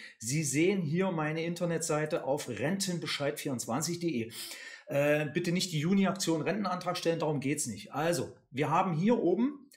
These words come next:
auf der Startseite, äh, den Button Aktuelles. Da klicken Sie einfach bitte mal drauf, auf Aktuelles. Und dann sehen Sie hier meinen Beitrag zum Thema Energiepreispauschale.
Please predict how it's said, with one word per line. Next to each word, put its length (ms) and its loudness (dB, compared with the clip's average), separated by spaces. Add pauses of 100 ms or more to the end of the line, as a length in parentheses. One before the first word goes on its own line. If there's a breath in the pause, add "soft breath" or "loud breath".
(140)
auf 160 -2
der 140 0
Startseite, 800 0 (720 loud breath)
äh, 320 0
den 260 2
Button 420 0
Aktuelles. 960 0
Da 240 2
klicken 380 -2
Sie 140 2
einfach 340 -2
bitte 200 -2
mal 200 0
drauf, 460 0
auf 180 -10
Aktuelles. 580 -2 (440 loud breath)
Und 160 -2
dann 260 4 (100)
sehen 400 4
Sie 140 2
hier 480 4 (140)
meinen 800 2
Beitrag 920 0 (140)
zum 560 2
Thema 400 2
Energiepreispauschale. 1120 0